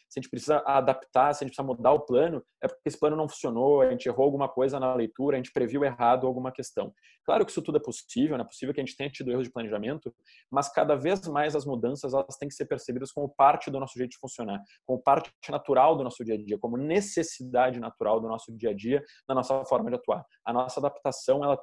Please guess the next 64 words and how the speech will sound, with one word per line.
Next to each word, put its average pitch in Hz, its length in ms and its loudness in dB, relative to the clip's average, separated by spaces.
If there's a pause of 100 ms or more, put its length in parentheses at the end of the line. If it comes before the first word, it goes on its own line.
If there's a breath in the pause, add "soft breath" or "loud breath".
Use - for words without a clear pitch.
tem 160 160 -4
que - 100 -18
ser - 300 -2
parte 120 340 0
do 123 80 -6
nosso 120 300 -6
jeito 113 240 -6
de 117 80 -2
atuar. 110 280 -4 (300 soft breath)
Então, 127 140 -4
normalizar 143 500 2
a - 20 0
mudança, 117 560 -2
entender 113 520 0 (260 soft breath)
que 131 80 -2
existem 151 340 -2
coisas 131 280 2
externas 110 480 -2
que - 80 -12
a 120 40 -6
gente - 80 -16
não 131 140 -6
controla 117 460 0
e - 20 -2
que - 160 -8
por 120 160 -2
isso 120 140 -4
a - 20 -8
gente - 100 -12
tem 127 80 -8
que 120 60 -12
estar 117 100 -4
sempre 139 280 -8
se - 120 -8
adaptando 120 380 -4
a 104 60 2
elas, 131 260 0 (260 soft breath)
é 127 80 2
o 120 60 4
primeiro, 127 460 2
é 127 80 2
o 120 40 4
primeiro 135 380 -2
passo, 131 340 4
é 131 40 0
a - 40 -14
primeira 131 280 0
grande 123 240 0
lição 123 340 -8
que - 80 -12
a - 20 -10
gente 120 80 -12
quer 117 120 -8
compartilhar 110 640 -6 (280 soft breath)
de 123 80 -6
como 135 200 2
é 127 80 6
que 143 80 -2
a - 20 -2
gente - 160 -12
percebe 113 500 2 (160)
essas - 220 -10
questões 123 400 -6
todas. - 340 -10